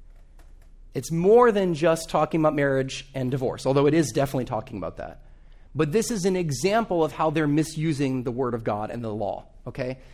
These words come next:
Their thinking was this: as long as we keep this tiny command, right, about the certificate of divorce,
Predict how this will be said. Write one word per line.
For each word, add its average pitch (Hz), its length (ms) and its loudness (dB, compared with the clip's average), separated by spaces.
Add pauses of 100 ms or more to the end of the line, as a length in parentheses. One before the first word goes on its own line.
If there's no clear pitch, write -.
(160)
Their 190 180 6
thinking 254 400 2
was 175 200 4
this: 160 260 2
as 165 180 -2
long 240 280 2
as 285 140 -2
we 240 80 -2
keep 240 280 -4
this 185 180 0
tiny 226 340 -2
command, 190 520 -4 (1080)
right, 151 320 2 (140)
about 143 160 2
the 151 60 -8
certificate 165 360 -4
of 156 60 -2
divorce, 143 500 -4